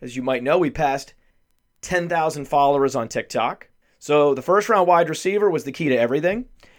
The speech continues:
And you didn't necessarily have to go running back. You could go Michael Pittman or A J Brown at the end of the second,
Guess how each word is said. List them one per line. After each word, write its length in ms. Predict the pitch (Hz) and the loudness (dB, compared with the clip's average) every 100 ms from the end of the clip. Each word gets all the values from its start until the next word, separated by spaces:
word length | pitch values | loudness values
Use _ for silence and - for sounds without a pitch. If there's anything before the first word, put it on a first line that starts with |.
| _ _ - | _ _ 0
And 200 | 147 147 | 2 4
you 60 | 165 | 4
didn't 160 | 175 | 4
necessarily 680 | 139 151 135 147 135 127 117 | 0 -4 -2 0 2 2 -2
have 280 | 107 117 165 | 0 -2 -2
to 80 | 196 | -2
go 380 | 156 151 185 214 | 0 2 0 -2
running 260 | 143 147 143 | -2 -2 -2
back. 380 | 135 185 240 123 | -2 -2 -6 -10
You 180 | 120 | -10
could 240 | 117 117 101 | -8 -10 -8
go 320 | 117 110 110 | -8 -6 -8
Michael 320 | 113 123 127 | -6 -8 -8
Pittman 460 | 123 139 151 190 180 | -6 -6 -6 -6 -4
or 180 | 117 117 | -2 -2
A 80 | |
J 180 | 123 131 | -2 -4
Brown 380 | 113 117 143 175 | -4 -4 -2 -4
at 100 | 156 | -6
the 140 | 117 104 | -8 -10
end 280 | 113 117 | -8 -8
of 80 | 113 | -10
the 80 | 110 | -12
second, 420 | - 113 175 180 | -6 -6 -6 -10